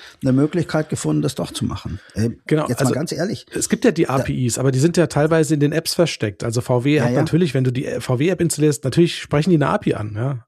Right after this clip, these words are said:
Speaker 2: Aber
Speaker 1: Ja,
Speaker 2: die
Speaker 1: klar.
Speaker 2: geben sie dir halt nicht.
Speaker 1: Ja, ja. Wow, aber das bedeutet ja, irgendwann werden wir über, was heißt irgendwann? Das ist ja jetzt schon da, werden wir Sachen anbinden können, die da gar nicht für vorgesehen sind. Und
Speaker 2: Mhm.
Speaker 1: machen wir uns nichts vor, auch das wird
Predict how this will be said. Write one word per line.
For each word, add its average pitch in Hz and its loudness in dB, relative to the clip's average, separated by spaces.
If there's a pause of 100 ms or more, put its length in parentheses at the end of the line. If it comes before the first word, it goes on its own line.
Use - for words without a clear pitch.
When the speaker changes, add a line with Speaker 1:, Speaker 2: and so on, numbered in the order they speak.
(140)
Speaker 2:
Aber 127 0
Speaker 1:
Ja, 123 2
Speaker 2:
die 127 0
Speaker 1:
klar. - 2
Speaker 2:
geben 226 4
sie 147 0
dir 113 0
halt 110 -2
nicht. - -8 (220)
Speaker 1:
Ja, 110 0
ja. 120 -2 (1500)
Wow, 135 -2
aber 117 0
das 120 -2
bedeutet 131 -2
ja, 123 0
irgendwann 131 2
werden 127 2
wir 127 2
über, 117 -2
was - -8
heißt - -6
irgendwann? 101 -2
Das - -8
ist 120 -4
ja 110 -2
jetzt 123 -4
schon 127 -2
da, 80 -8
werden 104 0
wir 107 0
Sachen 135 -2
anbinden 127 0
können, 131 -2
die 117 -4
da 98 -6
gar 113 -2
nicht 143 2
für 135 0
vorgesehen 135 0
sind. 87 -6
Und - -8
Speaker 2:
Mhm. 120 -2
Speaker 1:
machen 110 0
wir 135 0
uns 123 -2
nichts 117 -4
vor, 123 -2
auch 117 -4
das - -4
wird 135 0